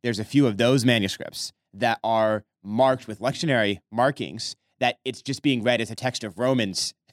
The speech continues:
<laughs> ha, presumably in a church context. Maybe they didn't have access. Maybe it was, you know, because you have the, you have all the Turkish invasions, you know, that are coming in. And so you're, you're, you're living in very difficult,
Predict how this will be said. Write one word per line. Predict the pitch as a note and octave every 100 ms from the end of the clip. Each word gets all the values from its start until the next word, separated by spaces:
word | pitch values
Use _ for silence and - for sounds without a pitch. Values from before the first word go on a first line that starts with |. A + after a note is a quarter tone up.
| _
<laughs> | _ _ _ _
ha, | F3+ A2 - _ G3 -
presumably | F3 D3 F3+ E3+ D3 C#3+
in | D#3 C#3+
a |
church | B2+ C3+ A#2
context. | C3 D3+ C3 -
Maybe | B2 B2+
they | A#2+
didn't | A2+ G#2+
have | A2
access. | A2 C3 B2+ A2+
Maybe | A#2 A#2
it | A2
was, | G#2+ - _
you | B2+
know, | A#2+
because | A2 A2+
you | B2
have | D3 D#3+ A#2+
the, | G#2 G2+ - _ _ -
you |
have | B2+ C3
all | A2 C3 C3
the | A2
Turkish | - C#3+ A#2+
invasions, | G#2+ G#2+ C3 B2 G2 A2+
you |
know, | B2 A2+
that | G#2
are |
coming | G#2 B2 G#2
in. | B2 A2 G2 - _ -
And | A2+
so | -
you're, | A2 A2+ G#2+ - _ _
you're, | G#2+ A2 A2+
you're | A#2+
living | B2 B2+ A#2
in | G#2
very | F2+ B2 C3+ B2+
difficult, | G#2 F2 B2 C#3 - A2+ -